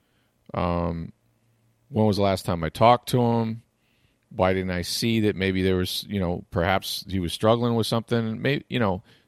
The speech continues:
just what was happening." Um, and, and I know a lot of people have, you know, when, when anytime, anytime something like this happens, you start checking on your loved ones, right? You start calling and making sure somebody you haven't talked to in a while or a good friend, and like, "Hey, is everything okay?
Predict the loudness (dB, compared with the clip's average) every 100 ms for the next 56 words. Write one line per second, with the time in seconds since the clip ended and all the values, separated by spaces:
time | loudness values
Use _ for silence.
0 | -10 -8 -8 -4 2 4 4 2 0 0
1 | -2 -8 -12 -18 -14 -4 -2 -2 -4 -6
2 | -12 _ _ _ _ _ _ _ _ -4
3 | -2 -2 0 2 6 6 6 4 2 -2
4 | -2 0 0 0 -2 -8 _ _ _ _
5 | _ -6 -4 -2 -4 -4 -4 -4 -4 -2
6 | -2 -4 -6 -6 -4 -6 -4 -4 -2 -2
7 | -2 -4 -6 -4 -4 -4 -6 -8 -10 -14
8 | -20 _ _ _ _ _ -8 -4 0 0
9 | 0 0 -2 -2 -4 -2 -2 -4 -6 -10
10 | -4 -4 -4 -8 -6 -4 -4 -2 -2 -2
11 | -4 -6 -8 -8 -8 -4 -4 -4 -6 -6
12 | -4 -2 -2 -2 -2 -2 -2 -6 -4 -4
13 | -4 -4 -6 -4 -4 -4 -4 -4 -4 -8
14 | -10 -4 -2 -2 -2 -2 -2 -4 -2 0
15 | 0